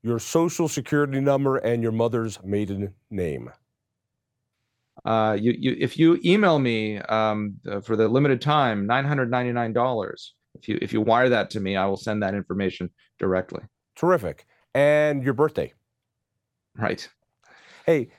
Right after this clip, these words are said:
Speaker 1: Ilya, thank you so much. This has been a great conversation. Uh, I really enjoy the work you do, and please keep on doing it.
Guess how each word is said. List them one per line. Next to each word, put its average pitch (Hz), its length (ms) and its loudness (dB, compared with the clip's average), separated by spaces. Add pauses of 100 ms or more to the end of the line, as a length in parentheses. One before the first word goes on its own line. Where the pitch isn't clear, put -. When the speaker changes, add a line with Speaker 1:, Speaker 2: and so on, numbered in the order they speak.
(200)
Speaker 1:
Ilya, 180 260 4
thank 233 280 2
you 202 80 4
so 185 140 2
much. 170 200 2
This 156 220 0
has 147 120 -2
been 135 200 2
a 113 80 -2
great 156 420 0
conversation. 123 760 0 (460)
Uh, 113 180 0
I 107 260 -2 (100)
really 151 300 2
enjoy 127 280 2
the 113 100 -2
work 120 260 -2
you 123 80 0
do, 113 480 0
and 101 480 -4
please 127 460 -4
keep 127 200 -4
on 110 140 0
doing 82 260 -4
it. - 140 -18